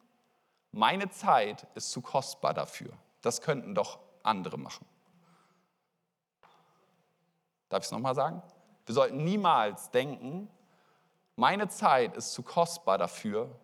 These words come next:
zum was auch immer, sei es Toilettenputzen“, hier mal, weil das ist, hm, ke-, keiner macht das gerne, oder? Doch. Oh, ihr seid zu leise.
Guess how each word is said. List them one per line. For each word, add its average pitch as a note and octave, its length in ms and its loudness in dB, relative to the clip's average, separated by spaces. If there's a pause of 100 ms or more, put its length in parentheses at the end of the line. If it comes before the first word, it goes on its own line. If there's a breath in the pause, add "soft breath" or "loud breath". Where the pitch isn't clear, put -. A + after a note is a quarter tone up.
(120)
zum A2 480 -2 (480)
was F3 200 6
auch G3 120 2
immer, A#2+ 260 6
sei G2+ 120 4
es G2+ 140 -2
Toilettenputzen“, E3 840 -2 (1080)
hier G#2+ 100 -4
mal, G#2+ 260 0
weil A#2 100 4
das A2 180 0
ist, - 200 -4 (240)
hm, D3 300 -8 (140)
ke-, - 220 -14
keiner G2+ 260 6
macht F2+ 200 2
das F#2+ 120 -2
gerne, F2+ 200 6
oder? C3+ 360 4 (1900 loud breath)
Doch. - 240 -2 (1400 loud breath)
Oh, F#2 60 -6
ihr A#2 80 -2
seid B2+ 180 -4
zu A2+ 80 -12
leise. G#2 440 -8